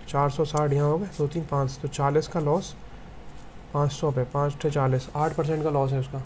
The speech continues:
ठीक है। अब ये देख लो, the value of hundred square plus minus नाइंटी नाइन square plus,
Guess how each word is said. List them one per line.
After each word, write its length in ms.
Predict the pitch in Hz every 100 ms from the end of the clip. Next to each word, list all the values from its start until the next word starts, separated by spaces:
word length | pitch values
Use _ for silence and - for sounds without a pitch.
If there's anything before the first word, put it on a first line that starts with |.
| - - - - - -
ठीक 120 | 180
है। 120 | 147 - - - - - - - - - - - - - - - - - - - - - - - - 135 143 151 - -
अब 240 | 151 151
ये 80 | 165
देख 180 | 151 147
लो, 160 | 147 143 -
the 100 | 156
value 320 | 147 151 165 180
of 60 |
hundred 240 | 156 156 156
square 300 | 147 170 160
plus 160 | 160
minus 320 | 147 143 156 151
नाइंटी 200 | 139 147
नाइन 160 | 151
square 300 | 147 - 151
plus, 300 | 147 147 143